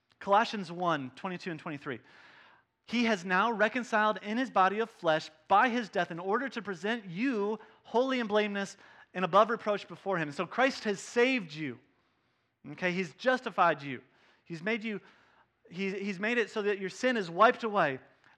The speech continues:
Then he says in verse twenty-three, "If indeed you continue in the faith, stable and steadfast, not shifting from the hope of the gospel that you heard, which has been proclaimed in all creation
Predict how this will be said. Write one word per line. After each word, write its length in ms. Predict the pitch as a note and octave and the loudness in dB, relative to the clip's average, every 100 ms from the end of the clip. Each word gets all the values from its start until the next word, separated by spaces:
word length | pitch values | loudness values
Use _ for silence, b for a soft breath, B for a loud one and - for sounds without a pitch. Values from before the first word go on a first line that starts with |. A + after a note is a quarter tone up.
| - | -8
Then 100 | F#3 | -6
he 120 | G3 | -4
says 260 | - G3+ | -2 -2
in 100 | F3 | -2
verse 160 | E3 F3+ | -4 -4
twenty-three, 580 | - G3 E3+ F3 D3 D3 | -6 -8 -8 -6 -6 -6
"If 320 | - A3 E3 - - - - _ b b b - | 0 2 4 0 -8 -20 -20 _ b b b -8
indeed 800 | G3 G#3 G3 E3 G#3 E3 D3+ D3+ - D#3+ | -4 -2 -4 -4 0 0 -2 -8 -14 -14
you 220 | F3+ G3 | -10 -10
continue 760 | - E3 D#3 - A#3 A3+ F#3+ | -8 -8 -10 -8 -6 -4 -6
in 240 | E3 F3+ E3+ | -8 -8 -6
the 80 | C#3+ | -8
faith, 560 | - G3+ E3 C#3 A#2+ _ _ _ B B B | -8 -2 0 -2 -6 _ _ _ B B B
stable 520 | - - G3 F#3 E3 | -14 -4 -4 -2 -6
and 120 | D3 | -8
steadfast, 640 | - F#3+ E3+ - C3 B2 - | -6 -4 -4 -2 -2 -2 -4
not 220 | D3 E3 | -4 -4
shifting 500 | - A#3+ A#3 G#3 F3 | -8 -8 -8 -12 -10
from 180 | F#3+ E3+ | -8 -6
the 100 | C#3+ | -6
hope 380 | - G#3+ E3+ - B B | -4 -4 -4 -12 B B
of 120 | D#3 | -6
the 40 | |
gospel 540 | D3+ E3+ F3 F3 - D3 | -2 2 2 0 -8 -6
that 160 | C#3+ | -6
you 160 | D#3 C#3 | -6 -12
heard, 560 | B2+ G3+ F3+ C3+ B2 A#2 B B B B B B | -10 -4 -2 -2 -6 -14 B B B B B B
which 280 | - D#3 - - _ _ | -10 -10 -10 -18 _ _
has 260 | C#3 E3 C#3+ | -4 -4 -4
been 180 | D#3+ | -8
proclaimed 680 | D#3 D#3+ - - F#3 D3+ C#3 | -10 -12 -10 -8 -6 -6 -8
in 260 | D3 E3 D3 | -10 -12 -10
all 240 | D3 D3 | -6 -6
creation 760 | D3 - D3 D#3 D#3 - B2 | -6 -8 -4 -4 -6 -8 -12